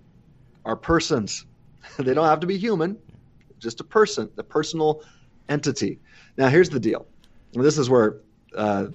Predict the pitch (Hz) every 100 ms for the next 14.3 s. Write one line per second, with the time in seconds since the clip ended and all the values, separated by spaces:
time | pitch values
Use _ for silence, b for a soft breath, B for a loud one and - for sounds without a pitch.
0 | - 110 120 113 104 104 98 - 92 -
1 | 156 117 - _ _ _ _ _ _ _
2 | b b b - 165 165 175 156 143 147
3 | 135 127 131 131 123 123 - 107 - -
4 | 147 - 104 101 - b b b b -
5 | 139 139 135 135 127 135 143 139 - 160
6 | 156 156 127 113 113 - 160 131 - -
7 | _ 107 107 113 139 147 147 151 151 151
8 | 165 139 113 - B B B - 127 139
9 | 127 123 - 147 - 139 127 127 131 -
10 | 113 113 110 113 117 120 117 123 113 113
11 | 104 135 117 101 - b b b b b
12 | - 107 139 147 139 151 147 151 156 139
13 | 160 156 143 127 147 151 151 127 117 135
14 | 131 117